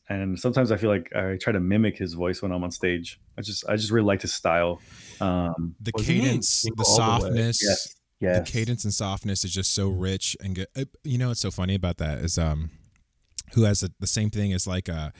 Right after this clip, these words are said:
Speaker 2: you listen to, like, uh, Christopher Walken's has the same sort of, like, attraction to his voice. You know, it's just like,
Speaker 1: Mm-hmm.
Speaker 2: it's just good.
Speaker 1: Oh, what was that? What were you gonna say, Moon?
Speaker 3: I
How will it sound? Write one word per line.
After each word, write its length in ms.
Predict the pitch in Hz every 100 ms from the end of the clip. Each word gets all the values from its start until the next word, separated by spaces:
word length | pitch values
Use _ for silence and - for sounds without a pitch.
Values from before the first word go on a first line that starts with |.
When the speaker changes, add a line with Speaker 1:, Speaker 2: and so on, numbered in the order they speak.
| - - -
Speaker 2:
you 140 | 113
listen 280 | 127 - 113
to, 80 | 110
like, 340 | 98 90 85 -
uh, 340 | 92 87 82 80 - _ _ -
Christopher 380 | 139 - 117 98
Walken's 460 | 107 123 98 92
has 120 | 104 87
the 60 |
same 280 | - 92 95 -
sort 240 | - 107
of, 60 | 98
like, 160 | 98 90
attraction 560 | - 113 104 - 92
to 140 | 104 92
his 140 | 82
voice. 380 | 87 80 69 -
You 60 |
know, 200 | 85 82
it's 120 | 82 -
just 200 | 92 123
like, 100 | 135
Speaker 1:
Mm-hmm. 360 | 123 104 -
Speaker 2:
it's 100 | 98
just 160 | 98 -
good. 220 | 82 71 - _ _ _ _ _ _ _ _ _ _ _ _ _ _ _ _ -
Speaker 1:
Oh, 80 | 120
what 60 |
was 100 | 120
that? 140 | 135 -
What 80 | 123
were 60 |
you 60 | 135
gonna 80 | 139
say, 120 | 151
Moon? 320 | 170 196 196 _ _ _ _ _ _
Speaker 3:
I 40 | _